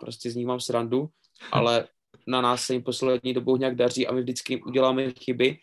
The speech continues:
Speaker 1: a prostě jim to úplně darujeme. A pak je tam vlastně Liverpool, který jako připadá mi třeba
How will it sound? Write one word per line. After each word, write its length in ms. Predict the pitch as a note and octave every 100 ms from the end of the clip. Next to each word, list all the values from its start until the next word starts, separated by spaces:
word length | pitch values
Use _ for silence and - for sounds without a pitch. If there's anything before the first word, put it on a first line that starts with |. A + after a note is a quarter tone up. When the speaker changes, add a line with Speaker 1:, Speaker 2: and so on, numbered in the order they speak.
| _ _ _ -
Speaker 1:
a 80 |
prostě 320 | - B2+ A#2 B2
jim 100 | A#2+
to 100 | A#2+
úplně 260 | - C#3
darujeme. 600 | C3+ A#2+ B2 A#2 A#2+ D#3+ - - - - - - - - C3
A 320 | A#2+ A#2 A#2 - _
pak 160 | - A#2+
je 140 | B2
tam 540 | B2 B2 B2 B2 A#2+ - _
vlastně 380 | F#2+ B2 - A#2+
Liverpool, 680 | A#2 A#2 B2+ - C#3 D3 D#3 -
který 480 | - A#2+ A#2+ A#2+ - _ _ _ _ - - -
jako 460 | A#2+ B2 B2 A2+ - _ _ _ _ _ _ _ _ _
připadá 480 | - C#3 C#3 C#3 B2+
mi 100 | C3
třeba 480 | - B2 B2+ B2+